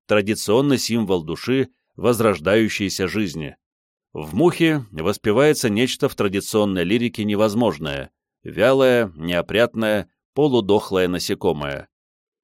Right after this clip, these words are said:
Однако именно воспевается, а не изображается с эпатирующей отвратительностью,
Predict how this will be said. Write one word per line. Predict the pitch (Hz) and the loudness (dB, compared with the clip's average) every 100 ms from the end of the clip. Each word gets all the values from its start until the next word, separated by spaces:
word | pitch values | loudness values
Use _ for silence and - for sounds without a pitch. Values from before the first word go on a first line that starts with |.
| _ _ | _ _
Однако | - 82 92 101 104 | -4 -2 0 0 -2
именно | - 110 107 101 98 | -2 -2 0 0 -2
воспевается, | 95 - 131 123 85 73 - 78 71 _ _ | -2 0 2 4 2 0 -4 -8 -8 _ _
а | 95 | -4
не | 101 104 | -2 -2
изображается | 98 101 110 107 107 87 85 95 | -2 0 2 4 2 2 -2 -8
с | - | -8
эпатирующей | - - 95 117 113 104 - 95 | -6 -4 -2 -2 0 -2 -2 -2
отвратительностью, | 87 95 95 123 98 82 82 - 82 76 | -2 -2 -2 -2 -4 -4 -6 -8 -8 -8